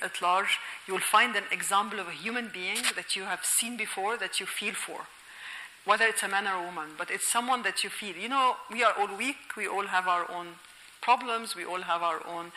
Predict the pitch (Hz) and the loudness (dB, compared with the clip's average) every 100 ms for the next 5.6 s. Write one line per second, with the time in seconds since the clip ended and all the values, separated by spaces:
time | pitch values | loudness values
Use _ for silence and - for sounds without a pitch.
0 | - - 175 - - 247 285 - - - | -10 -10 -2 0 4 4 4 0 -4 -6
1 | - - - - 202 - 247 285 294 269 | -10 -10 -6 2 2 4 2 4 4 4
2 | 254 214 208 196 - - - 202 190 - | 2 -4 -4 -4 -6 -20 -18 -16 -14 -10
3 | 190 220 233 240 220 214 - 196 190 185 | -2 0 2 6 6 6 2 -2 -2 -6
4 | 196 185 185 190 180 180 202 247 269 214 | -6 -6 -4 -2 0 0 -2 -2 -2 0
5 | 165 - 165 170 - | -2 -2 -4 -6 -8